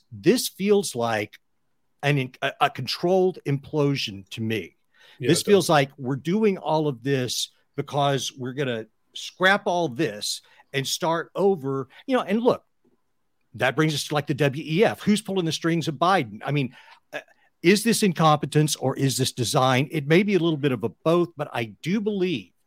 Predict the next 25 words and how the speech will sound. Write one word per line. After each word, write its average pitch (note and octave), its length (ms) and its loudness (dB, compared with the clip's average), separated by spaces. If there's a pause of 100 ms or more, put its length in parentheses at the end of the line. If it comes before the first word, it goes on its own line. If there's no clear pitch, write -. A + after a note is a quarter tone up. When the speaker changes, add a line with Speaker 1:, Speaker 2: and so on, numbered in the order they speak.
(540)
Speaker 1:
that B2+ 120 -2
a C3 40 -2
lot E3 300 0
of D#3 120 -2
this C3 200 -2
has D3 360 -6
to C#3+ 80 -14
do C3 460 -6
with B2 140 -8
a A#2+ 100 -8
future D3 400 -8
restructuring C3 540 -8
of A#2 60 -6
the G#2+ 60 -14
planet. C3 440 -6
And A#2 140 -12
to A2+ 80 -12
do D3 280 -6
that, C#3 220 -2
we've A#2+ 140 -10
gotta A#2 180 -4
tear A#2 400 -6 (240)
existing A2+ 500 -8
things F#2 340 -10
down. F2 260 -12